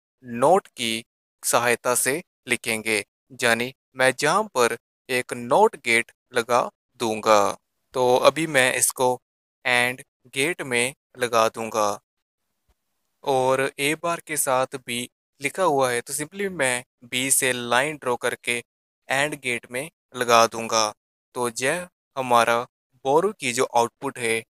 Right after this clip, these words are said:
वो कंप्लीट हो चुकी है।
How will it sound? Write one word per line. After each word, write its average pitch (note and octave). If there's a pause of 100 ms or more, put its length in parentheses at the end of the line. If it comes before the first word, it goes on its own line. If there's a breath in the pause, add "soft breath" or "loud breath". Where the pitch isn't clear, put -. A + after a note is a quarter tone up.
(140)
वो A#2+ (120)
कंप्लीट C3 (260)
हो B2+ (140)
चुकी A#2
है। G#2